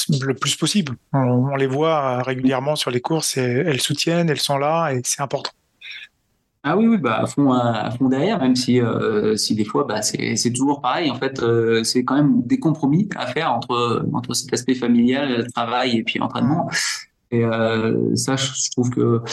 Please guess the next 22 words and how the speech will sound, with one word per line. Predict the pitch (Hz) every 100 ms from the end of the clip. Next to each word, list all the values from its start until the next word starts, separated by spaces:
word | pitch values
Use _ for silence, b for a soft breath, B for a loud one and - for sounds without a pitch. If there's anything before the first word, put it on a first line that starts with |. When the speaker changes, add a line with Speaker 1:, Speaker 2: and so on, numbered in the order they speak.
| B B B _
Speaker 2:
dès | 127 139
le | 135
départ, | 143 156 139
en | 131
fait, | 143 139 131
mon | 117 120
coach, | 120 135 135
euh, | 117 110 110 110 107
Philippe, | - 123 131 127
a | 110
été | -
très | 117 120
clair | 117 131 123
là-dessus | 120 120 - 151 156
et | 113
puis | -
il | 117
a | 110
vraiment | 113 120 131
pris | 123 - 131 123
en | 113
considération. | 120 117 120 113 117 156 156